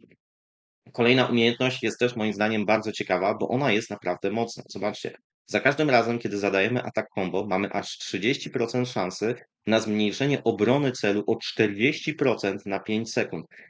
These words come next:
I to są wszystko duże numery, tak? Te pięć sekund, czterdzieści procent, trzydzieści procent szansy,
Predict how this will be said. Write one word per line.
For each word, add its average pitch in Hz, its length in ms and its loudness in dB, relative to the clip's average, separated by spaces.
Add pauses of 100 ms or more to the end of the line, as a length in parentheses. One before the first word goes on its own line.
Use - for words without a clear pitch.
I 113 80 0
to 175 120 4
są 185 140 2
wszystko 156 400 0
duże 120 420 0
numery, 92 440 0
tak? 110 260 0
Te 92 80 -6
pięć 117 280 -2
sekund, 117 380 0
czterdzieści 104 420 -4
procent, 123 440 0
trzydzieści 98 400 -6
procent 123 360 -2
szansy, 139 420 -2